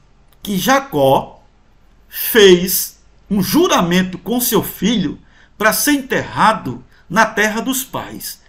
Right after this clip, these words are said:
Agora vamos descobrir o babado. Vamos descobrir o babado, tá bom? Vamos descobrir o babado todinho. Vamos, vamos pro mapa, tá bom? Eu tenho aqui Jerusalém, ó. Aqui é o, o, o território de Israel, certo?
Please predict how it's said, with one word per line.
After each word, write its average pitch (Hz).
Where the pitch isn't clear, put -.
Agora 269
vamos 359
descobrir 285
o 311
babado. 160
Vamos 302
descobrir 254
o 262
babado, 127
tá -
bom? -
Vamos 226
descobrir 233
o 262
babado 226
todinho. 311
Vamos, 262
vamos 277
pro 320
mapa, 180
tá -
bom? 285
Eu 233
tenho 233
aqui 170
Jerusalém, 185
ó. 117
Aqui 156
é -
o, 131
o, 151
o 147
território 165
de 160
Israel, 156
certo? 208